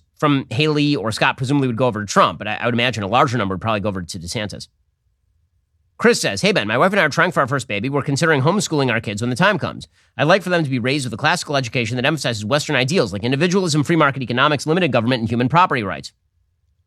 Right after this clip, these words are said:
At the same time, neither my wife and I are very religious. Much of what exists in regards to teaching kids a classical curriculum appears to be really Christian fundamentalism. I understand the Western tradition was heavily influenced by Judeo-Christian values. I don't mind teaching our kids some religious teachings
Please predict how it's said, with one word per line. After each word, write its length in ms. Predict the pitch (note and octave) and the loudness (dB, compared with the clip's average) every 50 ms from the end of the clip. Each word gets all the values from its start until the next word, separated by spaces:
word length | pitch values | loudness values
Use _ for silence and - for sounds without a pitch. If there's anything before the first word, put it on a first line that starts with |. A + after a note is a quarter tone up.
| _ _ _ _ - | _ _ _ _ -2
At 80 | - A#2+ | -2 -2
the 60 | G#2+ | 2
same 180 | - D#3 C#3+ C3+ | 2 2 2 4
time, 340 | E3 F3+ F#3+ C#3+ A2 G#3+ - - - _ - - | 6 6 6 4 2 -2 -6 -8 -18 _ -2 2
neither 160 | C3+ D#3 D3+ | 4 4 6
my 100 | C#3+ C#3 | 4 4
wife 200 | C3+ C3+ C3 A2 | 4 2 2 2
and 100 | C3+ B2 | 0 -2
I 200 | G2+ G2+ A#2 C3+ - | 0 -2 -2 -4 -4
are 200 | - G#2 A2 A2+ | -4 -2 -2 -2
very 220 | G#2+ A2 G#2+ A2+ A#2+ | -2 0 0 0 2
religious. 460 | B2+ D#3 G#3+ G3 A#2 F#2 - - _ _ _ _ _ _ - | 2 2 2 2 0 -4 -8 -10 _ _ _ _ _ _ 0
Much 140 | C#3 D#3+ D3 | 0 0 2
of 80 | E3 | 2
what 100 | F#3 E3+ | 2 2
exists 300 | D#3 A#2+ C#3+ D3 D3 - | 2 2 0 -2 -2 -2
in 140 | - A2 B2 | -4 -4 -4
regards 340 | B2 A2+ B2+ C3+ C#3+ C3+ - | -2 0 2 2 2 2 -2
to 60 | B2 | -4
teaching 320 | E3 A3 A3+ - E3 C3 | -4 -4 -2 -2 -4 -4
kids 340 | A#2 - G2+ A2+ C3 A2+ G#2+ | -4 -4 -4 -4 -4 -6 -8
a 40 | - | -6
classical 360 | - D3 C#3+ D#3 - - D#3+ | 0 0 0 0 0 -2 -4
curriculum 540 | C3 - C#3 A#2+ - C3+ A2+ A#2+ C3+ C3+ - _ _ _ _ _ - | -2 0 -2 0 0 -2 -2 0 0 -2 -4 _ _ _ _ _ -8
appears 320 | - - E3+ F#3 F3 - | -4 2 2 2 2 2
to 40 | - | 0
be 100 | C#3+ C#3 | 0 2
really 260 | C3+ F3 G#3+ F#3 C#3+ | 2 4 4 2 2
Christian 300 | A2 - C#3+ - - C#3+ | 0 -2 -4 -2 -2 -2
fundamentalism. 640 | - C3+ B2+ D3 G3 G#3 C3+ B2+ G2+ E2+ E2+ A#1+ - _ _ _ _ - | -2 0 2 2 2 2 0 -4 -6 -6 -8 -12 -14 _ _ _ _ 0
I 80 | C#3 | 0
understand 320 | E3 F3 E3+ - F#3+ F3 E3 | 0 0 0 2 2 2 4
the 60 | D3 | 4
Western 260 | E3 E3+ - G#3 F#3 | 2 2 2 -2 -2
tradition 280 | C#3 C#3+ C#3 B2+ - C3 | -2 -2 -4 -2 -2 -4
was 100 | A2 - | -2 0
heavily 220 | C#3 B2+ A#2 A#2 | 0 0 0 2
influenced 440 | C3 A3 D4+ B3 - D3+ A2+ G#2 - | 2 2 0 0 -2 -4 -4 -2 -4
by 120 | A#2+ A#2 | -4 -4
Judeo-Christian 540 | A#2 B2 A#2+ A#2 A2 G#2+ - A#2 - B2 A2 | -4 -2 0 0 0 0 -4 -6 -6 -4 -4
values. 260 | G2+ F2+ F2+ G#2+ G#2+ | -4 -2 -4 0 0
I 40 | C#3+ | 2
don't 80 | C3+ B2+ | 2 2
mind 160 | C3+ C#3 C3 | 2 0 0
teaching 300 | - F#3+ F3 D#3 D#3+ C#3+ | 0 -2 -2 0 0 0
our 100 | A#2+ A#2 | 0 0
kids 180 | - A#2+ G#2+ | -2 -2 2
some 160 | - F3+ B3 C4+ | 2 4 4 4
religious 300 | G3+ C3+ A2+ F#2 F#2+ - | 2 2 0 -4 -8 -8
teachings 380 | - G2+ - G#2 F#2 A2 A2+ | -10 -10 -8 -8 -8 -10 -10